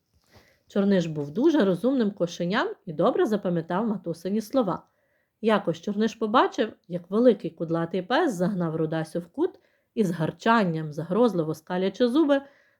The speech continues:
наближався до неї, а на паркані сидів Смугастик, боягузливо підібгавши хвоста. Не гаючи часу, Чорниш кинувся Рудасі на допомогу.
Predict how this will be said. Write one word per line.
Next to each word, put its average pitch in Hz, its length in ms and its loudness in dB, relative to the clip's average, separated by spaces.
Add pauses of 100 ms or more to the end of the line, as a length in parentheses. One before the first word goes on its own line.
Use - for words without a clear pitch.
наближався 226 680 2
до 254 120 4
неї, 170 380 0 (380)
а 175 100 -4
на 160 120 -4
паркані 214 520 -2
сидів 175 360 0
Смугастик, 190 880 -4
боягузливо 220 840 0
підібгавши 165 720 -6
хвоста. - 540 -14 (800)
Не 190 120 0
гаючи 220 500 4
часу, 285 640 -2
Чорниш 185 520 -2
кинувся 254 560 0
Рудасі 175 440 0
на 175 140 0
допомогу. 170 640 -2